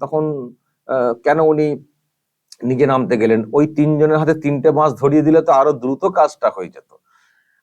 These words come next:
আসলে এটা ওই যেটা আর কি বলা হয়েছে, ভোট বড় বালাই, ভোট এসে গেছে, সেই জন্য একটা অভিনয় চলছে। কত কাজের মানুষ আমি, কত কাছের মানুষ। অন্য সময়ে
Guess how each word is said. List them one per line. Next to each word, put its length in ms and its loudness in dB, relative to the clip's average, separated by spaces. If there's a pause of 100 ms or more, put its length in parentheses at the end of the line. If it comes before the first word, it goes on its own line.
আসলে 340 0
এটা 240 0
ওই 160 -2 (120)
যেটা 240 -2
আর 80 -4
কি 140 -10
বলা 260 -2
হয়েছে, 340 -10 (160)
ভোট 300 0 (260)
বড় 300 -6
বালাই, 400 -14 (360)
ভোট 160 -2 (100)
এসে 200 -10
গেছে, 300 -6 (680)
সেই 180 -6
জন্য 200 -2 (160)
একটা 200 -6 (100)
অভিনয় 480 -2
চলছে। 300 -8 (100)
কত 220 -12 (180)
কাজের 340 -4
মানুষ 420 -6
আমি, 240 -20
কত 200 -14 (140)
কাছের 420 -10
মানুষ। 340 -18 (720)
অন্য 260 -4
সময়ে 400 0